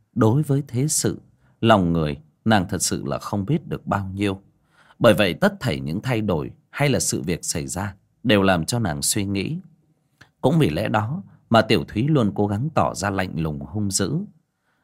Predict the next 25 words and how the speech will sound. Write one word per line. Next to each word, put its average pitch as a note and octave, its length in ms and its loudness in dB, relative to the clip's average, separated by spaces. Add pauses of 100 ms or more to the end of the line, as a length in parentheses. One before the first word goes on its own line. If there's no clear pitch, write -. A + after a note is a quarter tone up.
Nàng A2+ 280 6
nghĩ D#3+ 380 2 (180)
chỉ A2 140 0
cần E2 420 0 (300)
như A#2 180 0
vậy F#2+ 280 -2 (140)
sẽ - 180 -2
ít E3+ 260 0
tiếp F#3 120 0
xúc F#3 320 -4
với A2+ 100 0
những A2 160 -2
việc A#2 240 -4
lạ D2+ 240 -2
lẫm. F2+ 340 -2 (1600)
Ngay A#2 140 4
khi F2+ 300 0
đám F#2 220 0
người F2+ 100 -2
Trương F#2 180 -4
Phong F2 220 -4
chuẩn A#1 180 -8
bị A#1 180 -10
khởi B1 240 -8
hành, C2 240 -10